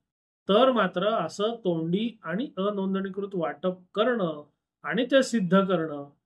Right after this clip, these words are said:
हे फार क्लिष्ट आहे आणि केवळ अनेकानेक निकाल अशा बाजूनी दिलेले आहेत, म्हणून तुम्हाला सुद्धा तसा निकाल मिळेल या भ्रमामध्ये कृपया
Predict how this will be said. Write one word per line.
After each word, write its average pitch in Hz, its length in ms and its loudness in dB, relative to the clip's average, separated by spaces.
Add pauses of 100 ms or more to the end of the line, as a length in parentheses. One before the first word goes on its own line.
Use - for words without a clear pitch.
(320)
हे 233 200 2
फार 196 260 -2
क्लिष्ट 165 520 -8
आहे 196 440 2 (640)
आणि 202 200 0
केवळ 202 480 4 (300)
अनेकानेक 202 640 0
निकाल 190 420 0 (100)
अशा 202 280 -2
बाजूनी 190 480 0
दिलेले 185 400 -2
आहेत, 151 340 -4 (640)
म्हणून 185 300 2
तुम्हाला 208 480 2
सुद्धा 233 360 0 (100)
तसा 190 280 -2
निकाल 175 420 -2
मिळेल 160 440 -2 (480)
या 175 300 0
भ्रमामध्ये 180 800 -2
कृपया 175 500 -4